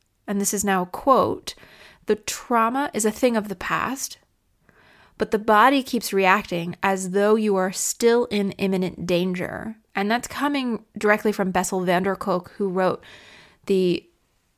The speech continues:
incredibly influential and incredibly important w-,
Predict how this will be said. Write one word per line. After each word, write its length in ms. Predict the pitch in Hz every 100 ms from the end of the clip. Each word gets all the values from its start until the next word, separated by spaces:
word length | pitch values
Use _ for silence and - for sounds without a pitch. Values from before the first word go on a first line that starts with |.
| _
incredibly 480 | 208 202 247 262 247
influential 680 | 202 - 196 190 190 185 180
and 160 | -
incredibly 760 | 185 185 208 202 190 185 180 180
important 640 | 190 180 - 185 - 185 -
w-, 160 | 190